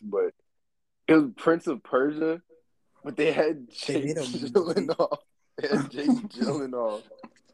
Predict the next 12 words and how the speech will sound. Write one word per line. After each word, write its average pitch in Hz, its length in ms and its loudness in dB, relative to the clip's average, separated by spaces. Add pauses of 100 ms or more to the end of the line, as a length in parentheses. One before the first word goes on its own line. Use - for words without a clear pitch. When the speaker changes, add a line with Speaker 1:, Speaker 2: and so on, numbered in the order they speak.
Speaker 1:
as 139 180 -2
the 131 140 -2
main 123 460 -6
character, 143 160 -4
Speaker 2:
That 175 140 6
was 233 160 4
a, 202 160 2
wait, 190 160 2
Speaker 1:
bro. 202 100 -4
Speaker 2:
that's 196 220 4
a 262 80 2
thing? 214 520 2